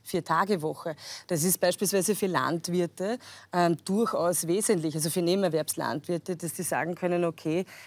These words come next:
ich kann in Vollzeit auch in vier Tagen arbeiten. Ich kenne auch Betriebe in Oberösterreich, die das betrifft, ähm, und dann sozusagen halt am Hof auch arbeiten. Also da haben wir Verbesserungen bewirkt und wir waren immer für Arbeitszeitflexibilisierung, weil sich die Arbeitswelt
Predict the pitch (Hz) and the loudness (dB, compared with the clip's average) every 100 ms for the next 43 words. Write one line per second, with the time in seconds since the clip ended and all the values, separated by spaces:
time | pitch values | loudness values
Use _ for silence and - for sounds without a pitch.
0 | - - - 151 180 190 - - 185 - | -10 -8 0 2 4 2 -2 2 2 2
1 | - 196 156 180 170 - 202 202 156 147 | 0 2 2 0 -4 0 -2 2 2 2
2 | 160 170 147 151 180 - 208 202 - 170 | 2 2 0 2 -2 -2 -8 -8 -4 -2
3 | 175 170 185 165 180 185 170 165 185 185 | 0 -2 -6 -4 -4 -2 -2 0 -2 -4
4 | 180 156 170 160 - - 180 226 - - | -6 -6 -6 -6 -10 -6 -4 -4 -10 -20
5 | - - - 175 175 170 175 180 160 175 | -18 -18 -2 2 4 4 2 -2 2 2
6 | 175 185 180 165 165 180 165 170 175 147 | 2 -2 -2 0 0 0 0 0 -2 -2
7 | 185 - 160 151 151 156 - 151 - - | -4 -4 -4 -4 -2 -4 -4 -10 -12 -20
8 | - 180 180 185 170 180 185 196 185 180 | -6 0 2 4 4 2 0 0 0 2
9 | - 185 180 175 160 202 202 196 196 190 | 2 2 2 0 0 -2 -2 0 2 2
10 | 196 220 233 - 165 185 294 180 - 175 | 2 2 2 2 2 2 0 -2 -2 -6
11 | - 175 180 170 - 170 156 165 175 196 | -4 -4 -4 -4 -2 -2 0 2 2 2
12 | - 156 185 - 190 | 4 2 2 0 -2